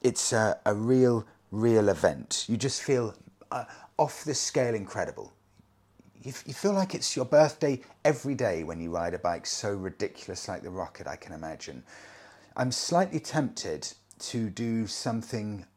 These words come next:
a little bit crazy and look at something like that. There's one other thing I want to check here before I just get to the last bit, because another bike that's always been in my mind is, is a Victory. You know, the,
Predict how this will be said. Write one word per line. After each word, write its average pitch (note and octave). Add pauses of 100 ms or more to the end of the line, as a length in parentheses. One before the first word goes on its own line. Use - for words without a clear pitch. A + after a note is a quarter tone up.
a -
little A#2+
bit A2+
crazy F#2 (260)
and G#2+
look A#2+
at -
something D#2+
like D#2
that. G1+ (240)
There's B2+
one D#3
other E3+
thing B2+
I F2+
want F#2+
to -
check -
here - (920)
before A2
I G#2
just F#2+
get -
to -
the E2+
last F2
bit, - (280)
because C3
another C#3
bike F2
that's -
always G2
been F#2
in E2+
my E2
mind D2+ (320)
is, G2+ (560)
is A2
a B2
Victory. F2 (400)
You A2
know, A#2
the, A#2+